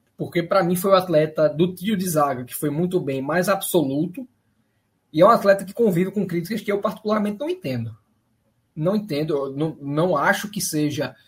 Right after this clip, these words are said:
um zagueiro formidável, pra mim ainda tem muito, muito a evoluir. Agora,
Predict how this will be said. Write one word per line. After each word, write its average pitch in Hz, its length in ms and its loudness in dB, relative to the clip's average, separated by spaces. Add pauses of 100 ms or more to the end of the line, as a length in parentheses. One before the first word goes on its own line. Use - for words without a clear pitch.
(240)
um 151 80 -4
zagueiro 151 320 0
formidável, 135 760 -2
pra 139 160 -4
mim 151 140 -2
ainda 143 140 -4
tem 175 160 0
muito, 165 600 0
muito 160 340 0
a 151 40 4
evoluir. 139 580 0 (100)
Agora, 165 580 4